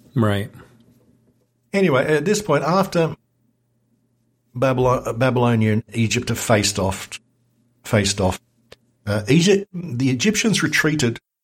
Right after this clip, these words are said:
Speaker 2: from supporting the Assyrians when it became fairly clear that the Babylonians were going to win.
Speaker 1: Mm-hmm.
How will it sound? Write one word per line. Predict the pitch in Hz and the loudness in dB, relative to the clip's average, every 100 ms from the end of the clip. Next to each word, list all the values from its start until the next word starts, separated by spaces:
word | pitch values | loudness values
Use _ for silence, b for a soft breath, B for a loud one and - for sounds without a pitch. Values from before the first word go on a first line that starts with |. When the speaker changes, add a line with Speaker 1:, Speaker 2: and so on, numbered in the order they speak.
| - | -12
Speaker 2:
from | - 110 | -2 0
supporting | - 113 131 110 110 | 0 -2 0 2 2
the | 95 | 0
Assyrians | 95 - 110 92 78 78 87 - | 0 0 2 2 0 -6 -6 -2
when | 98 | -2
it | 98 | -2
became | 98 107 98 | -2 0 0
fairly | 98 127 107 | 2 2 2
clear | - 104 | 0 -2
that | 98 | -2
the | 92 | -4
Babylonians | 90 98 90 92 92 87 82 - _ _ _ - | 0 0 2 2 2 0 -2 -8 _ _ _ -10
were | 98 | -2
going | 92 90 | 0 2
to | 87 | 0
win. | 87 95 80 85 _ _ _ _ | 0 -2 -2 -6 _ _ _ _
Speaker 1:
Mm-hmm. | 135 104 107 110 104 | -2 0 2 0 -2